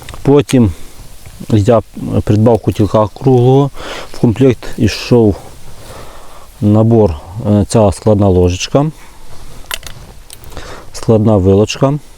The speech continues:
Ну і, розуміється, складний ножичок.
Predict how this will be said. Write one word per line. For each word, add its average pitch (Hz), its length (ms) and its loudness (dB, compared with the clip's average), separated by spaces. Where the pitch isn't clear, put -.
Ну 156 200 4
і, 135 320 4
розуміється, 127 760 4
складний 113 440 2
ножичок. 90 600 0